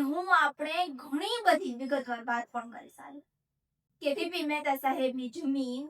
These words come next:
ખરેખર સો કરોડની હતી, કે જયેશ પટેલને બદનામ કરવા માટેની એક સાજિશ હતી. અને ખરેખર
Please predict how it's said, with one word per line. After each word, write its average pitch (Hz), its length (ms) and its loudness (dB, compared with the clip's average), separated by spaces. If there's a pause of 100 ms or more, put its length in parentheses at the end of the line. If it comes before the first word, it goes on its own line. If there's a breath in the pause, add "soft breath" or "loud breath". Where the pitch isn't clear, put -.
ખરેખર 254 460 -6
સો 247 160 -6
કરોડની 240 500 -8
હતી, 240 260 -14 (640)
કે 302 140 -2
જયેશ 330 440 6
પટેલને 330 440 4 (140)
બદનામ 370 520 10
કરવા 359 340 8
માટેની 320 580 4
એક 320 180 -6
સાજિશ 285 400 0
હતી. - 160 -14 (1000 soft breath)
અને - 180 0 (120)
ખરેખર 480 420 8